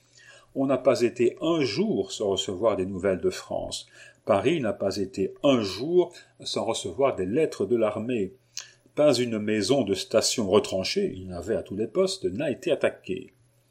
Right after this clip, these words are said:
Les convois d'artillerie et d'équipage militaire arrivèrent sans accident. On a tiré à la bataille de Smolensk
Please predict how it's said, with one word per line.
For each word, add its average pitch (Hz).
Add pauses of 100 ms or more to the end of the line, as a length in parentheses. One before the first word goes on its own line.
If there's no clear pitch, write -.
(880)
Les 139
convois 123
d'artillerie 104
et 92
d'équipage 98
militaire 101
arrivèrent 95
sans -
accident. - (640)
On 143
a 160
tiré 190
à 135
la 113
bataille 135
de 107
Smolensk 120